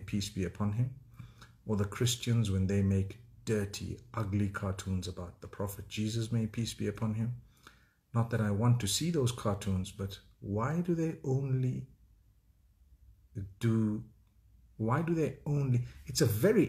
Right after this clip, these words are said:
interesting question. Why do they only insult the Prophet of Islam, uh, in terms of, you know, the final messenger? Why don't they consider insulting anyone else or,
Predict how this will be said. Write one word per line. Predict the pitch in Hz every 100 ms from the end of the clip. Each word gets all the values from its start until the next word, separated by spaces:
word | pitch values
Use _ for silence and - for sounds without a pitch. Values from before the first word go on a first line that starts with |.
| -
interesting | 151 139 - 110
question. | 98 113 - - 87 - - - - -
Why | 110 180
do | 226
they | 220 - 156
only | 165 160 -
insult | 120 120 - 131 117 120 - -
the | 101
Prophet | - 113 101 -
of | 95 -
Islam, | - - 92 90 87 - - - - - - - - - -
uh, | 98 87 87 87 85 - - - - -
in | 110 98 -
terms | 107 95
of, | 90 - - -
you | - 107
know, | 87
the | 90 -
final | 107 98
messenger? | 92 95 - 95 92 - - - -
Why | 117 123 170
don't | 214 185 180 -
they | 147 147 -
consider | - 120 - 143 127 113 - - _ _ - _ _ - - - - -
insulting | 120 - 123 120 101
anyone | 104 123 175
else | 277 123 - - -
or, | -